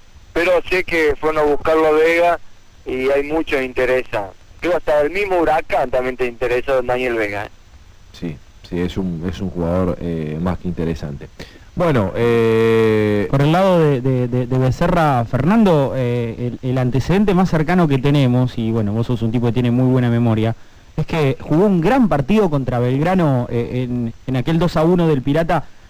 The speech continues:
Speaker 3: eh, allí en Rosario, ¿no? Eh, esto fue en la fecha veintiocho, si mal no recuerdo.
Speaker 1: Y acá también lo hizo bastante bien, ¿eh?
Speaker 3: Ujú.
Speaker 1: Cuando jugó contra Belgrano acá en Córdoba, también lo hizo bien. Tuvo una buena pre-,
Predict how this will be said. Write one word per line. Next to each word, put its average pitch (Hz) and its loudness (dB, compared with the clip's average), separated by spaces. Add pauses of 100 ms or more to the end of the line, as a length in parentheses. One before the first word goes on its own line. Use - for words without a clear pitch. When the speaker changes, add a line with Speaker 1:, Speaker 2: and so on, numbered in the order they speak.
(140)
Speaker 3:
eh, 123 0
allí 117 0
en 147 4
Rosario, 139 0
¿no? 165 2
Eh, 131 0
esto 135 0
fue 147 0
en 135 2
la 127 0
fecha 135 0
veintiocho, 127 2
si 113 -4
mal 120 0
no 120 0
recuerdo. 104 -4 (240)
Speaker 1:
Y 127 0
acá 127 2
también 147 0
lo 139 0
hizo 135 -4
bastante 131 0
bien, 117 2
¿eh? 120 4
Speaker 3:
Ujú. 156 2 (220)
Speaker 1:
Cuando 120 -6
jugó 131 0
contra 147 -2
Belgrano 131 2
acá 127 -6
en 131 -10
Córdoba, 147 0 (500)
también 135 -2
lo 143 -2
hizo 143 -4
bien. 156 0 (360)
Tuvo 156 0
una 143 2
buena 160 2
pre-, 151 -2